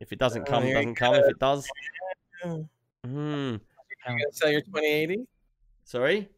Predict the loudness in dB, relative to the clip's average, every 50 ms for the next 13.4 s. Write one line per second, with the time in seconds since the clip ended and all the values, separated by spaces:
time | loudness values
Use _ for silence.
0 | _ _ _ _ _ _ _ _ _ _ _ _ _ 0 2 2 2 0 -2 0
1 | 0 2 2 2 2 2 2 0 -2 -6 -8 -10 -12 -10 -10 -8 -4 -4 -2 -2
2 | -2 -2 -4 -2 -2 -2 -2 -2 -2 -4 -6 -6 -4 -4 -4 -4 -4 -4 -4 -4
3 | -4 -6 -8 _ _ _ _ _ _ _ _ _ -8 -6 -6 -6 -6 -2 -2 0
4 | 0 2 0 0 0 -2 -2 -6 -8 _ _ -20 -20 -20 -20 -20 -20 -20 _ _
5 | -16 -10 -8 -6 -6 -6 -6 -6 -6 -6 -8 -8 -8 -8 -8 -8 -8 -10 -10 -14
6 | -14 _ -10 -8 -4 -2 -2 -4 -2 -2 0 2 4 4 4 2 2 0 -4 -12
7 | _ _ _ _ _ _ _ _ _ _ _ -6 -2 0 4 6 6 4 4 0
8 | -4 -2 2 2 2 4 4 2 4 4 6 6 4 4 2 2 2 2 2 2
9 | 2 0 0 -2 -4 _ _ _ _ _ _ -18 -8 -4 -2 0 0 0 -2 -2
10 | -4 -4 -6 -4 0 2 4 6 6 6 6 6 6 6 4 2 2 0 0 -2
11 | 0 -2 -2 -4 -2 0 2 4 4 4 4 2 0 0 -4 -4 -2 0 0 2
12 | 2 2 2 2 0 -2 -4 -6 -6 -6 -4 -2 -2 -2 -2 -2 -2 -2 -2 -2
13 | 0 0 0 0 0 -2 -4 -6